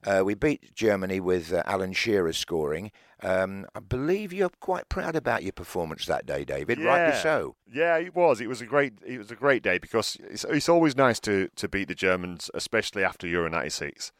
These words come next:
Speaker 2: And I remember the game being really tight. You know, Alan scored.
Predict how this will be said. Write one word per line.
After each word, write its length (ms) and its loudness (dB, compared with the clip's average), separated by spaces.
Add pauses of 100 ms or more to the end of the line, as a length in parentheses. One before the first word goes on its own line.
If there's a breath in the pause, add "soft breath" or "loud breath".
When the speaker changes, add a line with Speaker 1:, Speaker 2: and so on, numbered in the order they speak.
(280 soft breath)
Speaker 2:
And 120 0
I 80 4
remember 360 -2
the 100 -10
game 320 -2
being 260 -6
really 260 -6
tight. 360 -4
You 80 -12
know, 220 -8
Alan 220 -4
scored. 480 -4